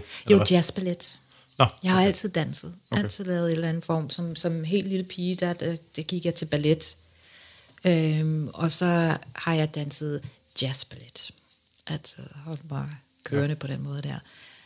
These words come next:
Speaker 2: Øh, og så kom boogie-bølgen til Danmark, og så hoppede jeg lidt med på den, og det, jeg, jeg, jeg synes, jeg har en pokal, hvor der står fireogfirs på.
Speaker 1: Ja.
Speaker 2: Så jeg, det var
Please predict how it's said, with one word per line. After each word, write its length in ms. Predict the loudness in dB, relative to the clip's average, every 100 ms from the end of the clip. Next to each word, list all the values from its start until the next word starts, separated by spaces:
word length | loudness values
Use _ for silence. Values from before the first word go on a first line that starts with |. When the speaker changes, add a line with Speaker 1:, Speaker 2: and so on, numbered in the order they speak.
| -20 -6
Speaker 2:
Øh, 320 | -2 -2 -2
og 80 | -2
så 100 | -2
kom 280 | -2 0 0
boogie-bølgen 1800 | 4 2 4 -2 -4 -14 _ _ -20 _ _ _ _ _ 4 4 4 -2
til 120 | -2
Danmark, 400 | 0 0 0 0
og 120 | 0 -2
så 80 |
hoppede 360 | 2 4 6 8
jeg 100 | 6
lidt 180 | 6 6
med 120 | 2
på 140 | 2
den, 200 | 2 4 4
og 120 | 0
det, 420 | 0 -2 0 0 -2 -4
jeg, 140 | -4
jeg, 280 | -2 -2 -2
jeg 100 | -4
synes, 200 | -6 -4
jeg 100 | -4
har 560 | -2 -2 -2 -2 -4 -8 -8
en 160 | -8
pokal, 360 | -6 -2 -2 0
hvor 80 | -4
der 80 | -8
står 140 | -8
fireogfirs 540 | -8 -6 -6 -8 -8
på. 180 | -8 -10 -12 -18 -4
Speaker 1:
Ja. 120 | -2 -2 -4
Speaker 2:
Så 140 | -4
jeg, 200 | -2 -2 -4 -4
det 140 | -2 4
var 200 | 4